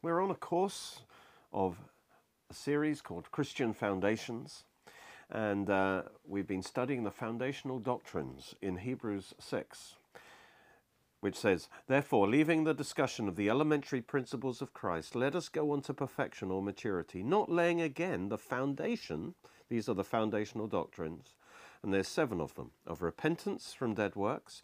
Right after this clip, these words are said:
and of faith toward God, of doctrine, of baptisms, of laying on of hands, of r-, the resurrection of the dead, and of eternal judgment." And, uh, we're gonna focus today on the fourth of those, which is the baptisms.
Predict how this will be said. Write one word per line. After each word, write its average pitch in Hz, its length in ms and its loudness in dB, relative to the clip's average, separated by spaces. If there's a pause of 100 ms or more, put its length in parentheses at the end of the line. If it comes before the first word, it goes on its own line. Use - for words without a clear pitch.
(280)
and 95 160 0
of 95 100 0
faith 226 400 0
toward 127 380 0
God, 95 420 0 (460)
of 98 200 -4
doctrine, 185 600 2 (460)
of - 220 -2
baptisms, 170 880 2 (320)
of 95 160 0
laying 165 320 6
on 143 140 6
of 101 120 2
hands, 90 600 -4
of 90 180 -4
r-, 90 220 -4
the 95 140 0
resurrection 117 680 4
of 82 120 -4
the 85 100 -6
dead, 87 320 -2 (320)
and 90 180 0
of 87 140 0
eternal 85 420 0
judgment." - 560 -10 (600)
And, 95 320 2
uh, 95 160 6
we're 120 160 2
gonna 131 200 0
focus 147 680 -2
today 104 760 0
on 101 200 2
the 92 60 0
fourth 190 340 2
of 85 80 -6
those, 85 280 0
which - 280 -6
is 95 160 -4
the 98 100 -2
baptisms. - 920 -6